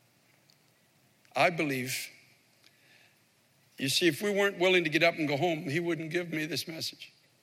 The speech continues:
I believe we are. I believe you and I are willing to say, "Lord, take me deeper, take me farther. Give me the heart of compassion that sent you to a cross. As much as my human body is able to bear, give it to me, oh God.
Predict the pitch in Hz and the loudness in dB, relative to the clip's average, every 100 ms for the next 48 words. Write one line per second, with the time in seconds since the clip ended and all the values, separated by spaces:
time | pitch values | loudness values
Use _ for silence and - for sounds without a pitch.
0 | _ _ _ _ 139 151 156 147 156 151 | _ _ _ _ 0 2 0 -2 -2 -2
1 | 135 - - _ _ _ _ _ _ _ | -2 -8 -20 _ _ _ _ _ _ _
2 | _ _ _ - 139 151 147 160 151 156 | _ _ _ -8 -4 0 0 0 -2 0
3 | 151 160 143 143 - _ _ - - 156 | -2 -2 -4 -6 -16 _ _ -12 -6 -4
4 | 143 147 147 156 - _ _ _ _ - | -2 -2 -4 -8 -20 _ _ _ _ -2
5 | 151 156 139 143 156 175 143 143 135 131 | 0 2 2 4 2 0 0 0 0 -4
6 | 117 147 147 147 147 - - _ _ _ | 0 2 2 -2 -8 -12 -20 _ _ _
7 | _ - - _ - _ 139 131 151 143 | _ -20 -20 _ -20 _ -4 0 0 2
8 | 135 147 131 131 127 151 139 - 135 117 | 2 2 0 -6 0 0 0 -4 -4 -4
9 | 143 127 139 123 127 - 123 120 113 - | -4 -6 -8 -8 -10 -4 -2 -2 -8 -16
10 | - _ _ _ _ - 127 165 175 165 | -20 _ _ _ _ -14 -6 -2 -2 -2
11 | 135 156 147 165 160 147 151 151 139 135 | -4 -2 0 0 -2 -2 -4 -2 -4 -4
12 | 160 143 143 139 143 135 151 135 - 156 | -6 -6 -8 -4 -4 -2 -6 -6 -12 -10
13 | 135 135 139 135 | -10 -6 -6 -6